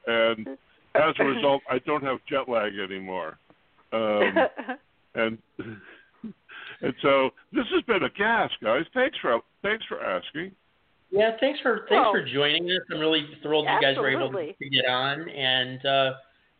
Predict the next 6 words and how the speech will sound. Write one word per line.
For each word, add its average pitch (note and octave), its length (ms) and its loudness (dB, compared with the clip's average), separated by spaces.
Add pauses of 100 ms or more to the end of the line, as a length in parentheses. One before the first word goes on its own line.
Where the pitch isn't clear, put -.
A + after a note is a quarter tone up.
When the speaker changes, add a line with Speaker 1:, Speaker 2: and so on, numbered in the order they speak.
(160)
Speaker 3:
yeah. C#3 360 -4 (260)
So, B2+ 280 2 (600)
Robin, F3+ 500 0 (380)
closing C#3+ 420 0
thought. E3 280 2 (1040)
Speaker 2:
Yeah, F4 360 4